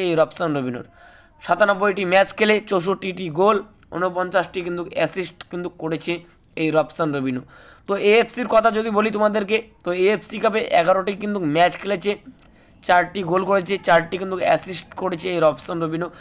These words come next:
তো এএফসি কোয়ালিফিকেশন ম্যাচেও কিন্তু এই রবসান রবিনো কিন্তু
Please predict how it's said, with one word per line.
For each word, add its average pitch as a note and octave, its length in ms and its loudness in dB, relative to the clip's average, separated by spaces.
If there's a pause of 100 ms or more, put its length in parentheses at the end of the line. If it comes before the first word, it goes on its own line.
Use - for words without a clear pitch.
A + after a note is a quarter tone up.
(300)
তো G3 80 0 (240)
এএফসি A#3+ 400 4 (400)
কোয়ালিফিকেশন A3+ 720 4 (300)
ম্যাচেও A3 360 2
কিন্তু A3 160 -4 (120)
এই G3 60 6
রবসান F#3 440 2
রবিনো F#3+ 240 0
কিন্তু F#3+ 180 -2